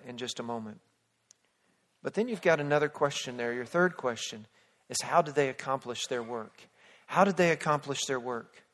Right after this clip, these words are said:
Read with me in verse two, Ezra five two. Then Zerubbabel, son of Shealtiel, and Jeshua, son of Jozadak,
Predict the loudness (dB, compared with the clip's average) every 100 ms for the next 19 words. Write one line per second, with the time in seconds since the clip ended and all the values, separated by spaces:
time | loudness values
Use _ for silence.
0 | _ _ _ _ 2 2 2 -4 -2 -2
1 | -4 -12 _ _ _ -6 -2 -2 -2 -2
2 | -2 -4 -12 _ _ -2 0 -2 0 0
3 | 0 -6 -10 -10 -12 _ _ _ _ _
4 | _ -4 -2 0 -2 2 2 4 2 0
5 | -2 -2 -6 _ -8 2 6 8 6 4
6 | -2 -20 _ -12 -8 -2 2 2 0 -2
7 | 0 2 2 0 -4 _ _ -20 -20 _
8 | _ 0 0 0 -8 -2 -2 0 -2 2
9 | 6 8 6 2 -6 0 4 6 6 4
10 | -6 _ -10 2 4 6 4 0 -2 -2
11 | -4